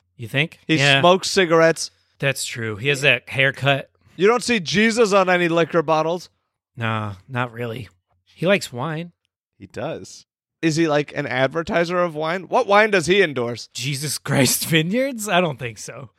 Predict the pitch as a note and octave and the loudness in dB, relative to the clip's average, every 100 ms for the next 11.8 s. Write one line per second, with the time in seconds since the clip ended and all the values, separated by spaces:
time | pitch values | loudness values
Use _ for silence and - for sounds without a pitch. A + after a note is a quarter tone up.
0 | _ F3+ D#3+ A#3+ F3 A#2+ B2 A3 F4 E3 | _ -14 -6 -2 0 0 -2 -2 -2 2
1 | D3 F3+ G3 G3+ G#3+ A#3 A#3 F3+ E3+ E3 | 2 2 0 -2 0 0 -2 -4 -2 2
2 | G3 F3+ E3 A#3 - C#3+ D3 B3 - _ | 4 4 2 0 0 2 2 0 -6 _
3 | - C#4 G3 G3 C4 - C#4 F3 G3+ C#4+ | 2 2 4 2 2 2 0 4 4 4
4 | C#4 C#4 D#4 C4 C4+ A3+ A3+ F#3+ A3+ A#3+ | 0 0 0 -2 -4 -2 -2 2 2 2
5 | - A3+ B3 G#3+ A3 C4+ B3+ A3 - - | 0 -2 -2 -4 -4 -2 -2 -4 -10 -20
6 | G#2+ G#2 - E3 G#3+ A#2+ - - - G3+ | -20 -16 -6 -2 -2 -2 -6 -10 0 0
7 | B3+ - C3+ G3 C#3 A2+ A#2 - - _ | 0 -10 -6 -4 -4 -10 -12 -16 -20 _
8 | - D3+ - - - G3 F#3+ A3 G#3 F#3 | -16 -14 -14 -18 -12 -4 2 4 4 4
9 | G#3 G#3+ G3+ G3+ F#3 E3+ G#3+ F3+ - - | 4 4 4 4 2 4 4 4 0 -16
10 | - - D#3 - C#3 E3+ E3+ D#3 D3 - | -16 -16 -18 -6 0 2 2 -2 -2 -2
11 | F#3 E3 D#3+ D3+ D#3+ C3+ B2+ - | -4 -4 -6 -4 -4 -6 -12 -14